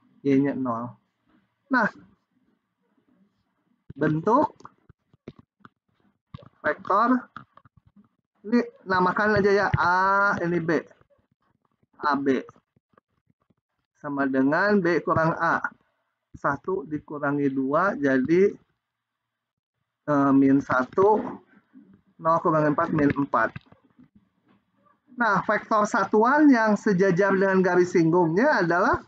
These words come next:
vektor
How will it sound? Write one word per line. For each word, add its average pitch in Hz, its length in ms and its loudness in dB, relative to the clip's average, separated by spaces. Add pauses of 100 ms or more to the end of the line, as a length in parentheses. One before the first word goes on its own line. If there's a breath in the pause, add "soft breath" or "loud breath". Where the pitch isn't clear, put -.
(1400)
vektor 160 760 -2